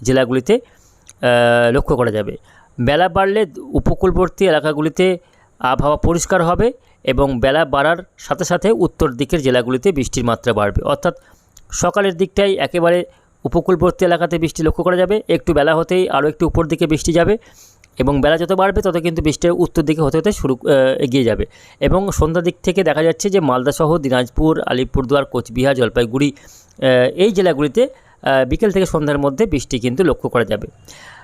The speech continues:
আর, উম, এদিকে বাংলাদেশের ক্ষেত্রেও বৃষ্টি রয়েছে রংপুর, রাজশাহী, ময়মনসিংহ, সিলেট, এটা কিন্তু বিকেল থেকে সন্ধ্যার দিকে বৃষ্টির মাত্রা বাড়তে পারে।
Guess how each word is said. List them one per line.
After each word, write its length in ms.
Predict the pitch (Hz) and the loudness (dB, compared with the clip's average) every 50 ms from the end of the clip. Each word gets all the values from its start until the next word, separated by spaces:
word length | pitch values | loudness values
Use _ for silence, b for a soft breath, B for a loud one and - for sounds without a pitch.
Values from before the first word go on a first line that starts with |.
| B B B B - | B B B B -6
আর, 520 | - 123 117 113 113 113 113 110 - - - - - - _ - | -4 -2 0 2 0 0 -2 -6 -10 -16 -18 -20 -20 -20 _ -14
উম, 380 | 160 147 147 131 127 131 - - - - | -10 -8 -6 -6 -6 -6 -8 -10 -8 -4
এদিকে 500 | - 147 147 165 156 196 202 208 208 202 - - - _ _ - | 0 0 0 2 2 2 2 2 0 -2 -4 -6 -12 _ _ -10
বাংলাদেশের 680 | 123 107 101 107 107 104 135 139 151 175 185 180 185 208 | -10 -10 -10 -8 -4 -4 -2 -2 -2 -4 -4 -4 -4 -4
ক্ষেত্রেও 320 | - 226 226 - 226 226 | -2 -4 -2 -2 -2 0
বৃষ্টি 240 | 170 175 - - 185 | 0 0 -2 0 0
রয়েছে 280 | 175 185 185 - - 180 | 2 2 2 2 2 2
রংপুর, 460 | 160 139 131 139 131 - - 156 131 | 2 2 0 0 0 0 0 2 2
রাজশাহী, 460 | 120 113 107 - 143 127 123 135 139 | 2 0 0 0 -2 -2 0 -2 -2
ময়মনসিংহ, 520 | 113 117 110 110 120 127 123 - 139 127 - | 0 0 0 0 0 -2 -4 -4 -4 -6 -4
সিলেট, 300 | - - 131 170 175 - | -2 -2 0 0 0 0
এটা 160 | - 123 123 | -2 -2 -2
কিন্তু 380 | - 143 139 135 170 170 151 - B B B B B B - | -4 -4 -4 -2 -2 -2 -2 -4 B B B B B B -4
বিকেল 300 | 120 127 - - 190 175 | -4 -2 0 0 0 0
থেকে 180 | - 165 170 | 0 -2 -2
সন্ধ্যার 360 | - - 151 139 143 143 127 | 0 0 0 0 0 -2 -2
দিকে 200 | 127 147 139 185 | -4 -4 -4 -2
বৃষ্টির 340 | 156 139 135 - - - 143 | -2 -2 -2 -2 -2 -2 -2
মাত্রা 320 | 127 123 120 - - - 160 | 0 -2 -2 -2 -2 -2 -2
বাড়তে 340 | 127 117 113 - - - | 0 -2 -2 -2 -4 -6
পারে। 220 | - - 107 - | -6 -6 -6 -6